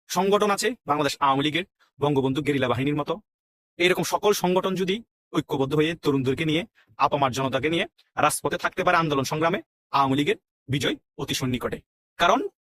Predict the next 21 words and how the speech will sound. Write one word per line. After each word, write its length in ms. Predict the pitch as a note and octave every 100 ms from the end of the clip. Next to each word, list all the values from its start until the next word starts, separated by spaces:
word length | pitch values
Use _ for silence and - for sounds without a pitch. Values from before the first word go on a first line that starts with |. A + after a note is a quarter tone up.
| _ _ _ _ _ -
সরকারে 360 | E3+ G3 A#3
থাকা 220 | A3+ G#3
অবস্থায় 300 | A3+ G#3+ -
যখন 200 | G#3 G#3+
আপনি 160 | G#3+ G#3
আন্দোলনের 400 | F3+ F3 E3 D3+
নামেন 200 | C#3 C3+
রাজপথে, 420 | B2+ - C3 B2+
তখন 220 | - -
আপনার 160 | D#3+ D#3+
পুলিশ 240 | - F3
প্রোটেকশন 300 | - E3+ D#3
থাকে, 240 | C#3+ - - - _ -
তখন 240 | - G3+ -
অনেকের 280 | F3+ F#3
মনে 140 | G#3 G#3+
কনফিডেন্স 420 | F#3+ E3+ E3+ F#3+
থাকে, 160 | E3+ C#3
আমাদের 240 | C#3+ D#3+
উপর 100 | F3
অ্যাটাক 300 | D#3+ - A3+